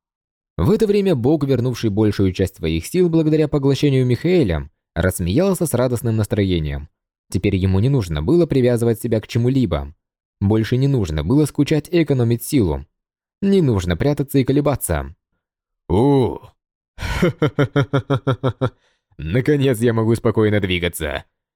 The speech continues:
Сейчас время суда. Я уничтожу все и создам заново". Тем не менее, было кое-что еще, что ему необходимо было сделать.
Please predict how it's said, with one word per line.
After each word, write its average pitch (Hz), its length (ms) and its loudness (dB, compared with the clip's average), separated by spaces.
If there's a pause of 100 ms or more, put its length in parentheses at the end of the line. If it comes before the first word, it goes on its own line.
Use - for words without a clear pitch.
(120)
Сейчас 160 460 0
время 160 280 2
суда. 101 480 -2 (400)
Я 117 320 2
уничтожу 147 460 2
все 113 260 -2
и 80 80 -4
создам 151 380 0
заново". 131 600 -2 (640)
Тем 202 200 0
не 202 80 0
менее, 180 380 4
было 151 260 4
кое-что 131 340 0
еще, 110 500 0
что - 160 -4
ему 135 200 2
необходимо 107 500 0
было 95 200 2
сделать. 92 500 -2